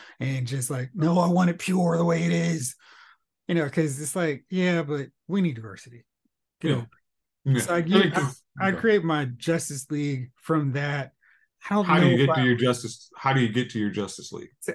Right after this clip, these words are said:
Speaker 1: I don't care about another Superman, Batman, or even Wonder Woman origin.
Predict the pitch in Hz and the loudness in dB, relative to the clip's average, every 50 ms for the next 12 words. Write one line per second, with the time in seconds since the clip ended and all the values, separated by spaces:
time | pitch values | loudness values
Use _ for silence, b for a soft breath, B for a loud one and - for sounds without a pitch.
0 | - - 180 226 294 320 302 - - - - 135 165 175 185 185 185 185 175 - | -6 -4 -2 0 2 2 2 0 -2 -8 -6 -2 0 2 2 2 2 0 -2 -6
1 | _ 160 156 175 175 170 165 165 170 175 160 135 - - - 180 160 170 165 165 | _ -4 -2 -2 0 0 0 0 -2 -2 -4 -6 -6 -4 -4 -4 -2 -2 -2 -2
2 | 165 165 160 143 - 123 135 156 165 156 147 151 160 160 156 151 156 143 135 - | -2 -2 -4 -6 -6 -6 -6 -6 -6 -6 -6 -4 -2 -2 -2 -2 -4 -6 -10 -12
3 | - 107 175 202 165 135 117 120 160 175 170 170 170 165 165 160 147 156 165 165 | -4 -2 -2 -2 -2 -4 -4 -2 0 0 2 2 0 0 -2 -2 0 0 0 0
4 | 147 147 156 151 147 | 0 -2 -6 -8 -10